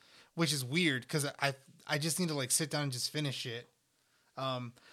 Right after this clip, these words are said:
like, the first, like, couple episodes, I was like, "Oh, damn, this is awesome." And then for some reason, in the, like, fifth or sixth episode, I was like, "This is kinda stupid." And then,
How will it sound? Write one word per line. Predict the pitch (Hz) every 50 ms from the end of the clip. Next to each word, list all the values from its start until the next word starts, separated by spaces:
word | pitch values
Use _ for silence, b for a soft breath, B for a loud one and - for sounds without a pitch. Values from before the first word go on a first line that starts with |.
| b
like, | b 170 170
the | 185
first, | 170 - 196 214 208 -
like, | 240 196 - -
couple | - 180 170 196 160
episodes, | 147 151 160 - 202 185 147
I |
was | 139 123
like, | 127 120 156
"Oh, | 180 165
damn, | 127 110 135 165 175 139 120 117 113 113 _ _ _ -
this | 160 156 151
is | 139 131
awesome." | 139 147 160 160 - - 131 113 113 117 - b b b b b
And | b 147
then | 170 175
for | 170 -
some | 151 - 185 190 175
reason, | 175 185 165 180 185
in | 175 160
the, | 147 131
like, | 123 135 139 127 - - -
fifth | - 160 165 165 -
or | 151 135
sixth | - - 160 143 - -
episode, | 170 151 151 156 - 180 175 160
I | 147 135
was | 127 123 -
like, | 123 117 117 - - - _ _ _ _ _ _ _ _ _ _ _
"This | - 147 - -
is | 220 -
kinda | - 269 240 160
stupid." | 123 - - - - - 151 180 - - 120 113 110 113 123 127 - _ _ _ _ _
And | - 147 147 147
then, | 147 143 139 139 139 135 131 127 127 123